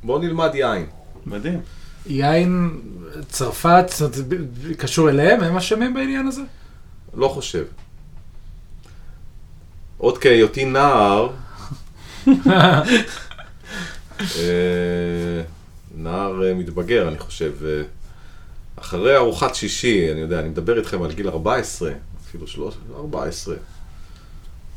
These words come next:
Speaker 1: אחרי ארוחת שישי תמיד היה דז'סטיף.
Speaker 3: אוקיי.
Speaker 1: אה, כוסית רמי מרטה, לא משנה בן
Speaker 2: אוקיי.
Speaker 1: כמה אתה.
Speaker 2: אוקיי.
Speaker 1: אז אני חושב, אני חייב את זה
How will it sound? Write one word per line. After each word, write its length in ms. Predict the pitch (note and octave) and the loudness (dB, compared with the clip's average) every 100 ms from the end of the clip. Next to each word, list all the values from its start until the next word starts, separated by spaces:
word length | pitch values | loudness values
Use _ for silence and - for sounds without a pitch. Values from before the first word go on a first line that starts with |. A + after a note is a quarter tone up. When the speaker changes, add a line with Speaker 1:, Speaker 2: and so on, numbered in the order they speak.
| - - - - - - - - - | -12 -14 -16 -16 -14 -14 -14 -14 -12
Speaker 1:
אחרי 180 | - C3 | -2 0
ארוחת 300 | C#3+ D#3+ D#3 | 2 0 -2
שישי 400 | - - D#3 D#3 | -4 -2 2 2
תמיד 320 | C3+ B2 C#3 | 4 4 6
היה 580 | B2+ B2+ B2 A#2+ A#2 A2+ G2+ F#2 - | 6 8 6 6 6 4 2 -2 -6
דז'סטיף. 800 | F#2+ G#2 F#2+ G#2+ - B2+ - - - - - - | 0 2 2 0 2 2 0 -8 -12 -12 -8 -2
Speaker 3:
אוקיי. 360 | A2 A#2 C3 D3 - | 2 2 2 0 0
Speaker 1:
אה, 140 | F2 | 0
כוסית 340 | F2 G#2 C3 A#2+ | 0 0 0 4
רמי 220 | A#2 A#2 | 4 4
מרטה, 440 | A2 G2+ F#2 F#2+ | 4 2 2 2
לא 120 | E2 G#2 | 4 2
משנה 300 | G2 F#2 F2+ | 2 2 2
בן 160 | E2+ | 2
Speaker 2:
אוקיי. 140 | A2 G2+ | 2 2
Speaker 1:
כמה 180 | - | 2
אתה. 160 | - - - - - - | 0 -6 -12 -14 -12 -6
Speaker 2:
אוקיי. 320 | A2+ - G2+ F2 | -4 -4 -4 -2
Speaker 1:
אז 140 | F#2 | 2
אני 120 | A2+ | 4
חושב, 300 | B2 - F3 | 4 6 6
אני 160 | D3+ C#3 | 6 6
חייב 340 | - B2 B2+ | 8 10 10
את 100 | C#3 | 8
זה 400 | A#2 A#2 A2+ G#2 | 6 8 10 8